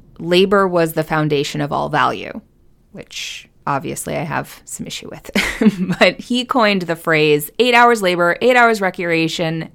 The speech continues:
eight hours rest in eighteen seventeen. So this is like, oh, balance, right? Everything has equal parts. It's split up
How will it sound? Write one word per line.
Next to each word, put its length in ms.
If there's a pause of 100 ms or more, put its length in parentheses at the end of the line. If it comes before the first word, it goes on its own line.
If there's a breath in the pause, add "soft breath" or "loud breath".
(160)
eight 320
hours 420
rest 460 (200)
in 380
eighteen 720
seventeen. 640
So 160
this 180
is 160
like, 280 (340)
oh, 140
balance, 640
right? 300 (160)
Everything 480
has 400
equal 340
parts. 540
It's 280
split 540
up 320